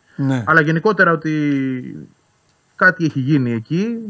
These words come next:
Speaker 2: ε, αυτό πρέπει η ΑΕΚ να το βρει βέβαια και να μας το εξηγήσει, με την εταιρεία που συνεργάζεται, ποιος φταίει, ποιος δεν φταίει.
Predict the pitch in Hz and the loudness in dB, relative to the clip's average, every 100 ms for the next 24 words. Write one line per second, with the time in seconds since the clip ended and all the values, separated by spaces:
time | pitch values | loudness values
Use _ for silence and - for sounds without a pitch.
0 | 196 - - 170 165 202 202 202 160 123 | -12 -12 -10 -10 -4 -2 0 0 0 -2
1 | 110 110 107 101 101 104 104 95 - 104 | -4 -4 -4 -4 -2 -2 -4 -6 -10 -6
2 | 151 185 175 139 135 123 113 123 113 110 | -4 -2 -2 -4 -2 0 2 2 0 -2
3 | 98 104 175 180 170 165 131 104 165 160 | -6 -2 0 0 -2 -4 -4 -4 -2 0
4 | 123 107 - 170 165 | -2 -6 -2 -2 -2